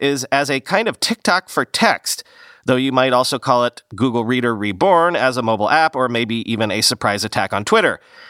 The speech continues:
The app opens to a feed of popular articles chosen from a curated list of publishers ranging from leading news organizations like the New York Times to small-scale blogs about niche topics.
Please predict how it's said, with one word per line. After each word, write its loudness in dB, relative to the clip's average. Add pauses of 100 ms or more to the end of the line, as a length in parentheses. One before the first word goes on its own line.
(140)
The 2
app 2
opens 0
to 0
a 0
feed -2
of -2
popular 0
articles 0
chosen 0
from 0
a 0
curated -2
list 0
of -4
publishers 0
ranging 0
from 0
leading -2
news -2
organizations -2
like 0
the -6
New -2
York -2
Times 2 (380)
to -2
small-scale 0
blogs 2
about 0
niche -2
topics. -2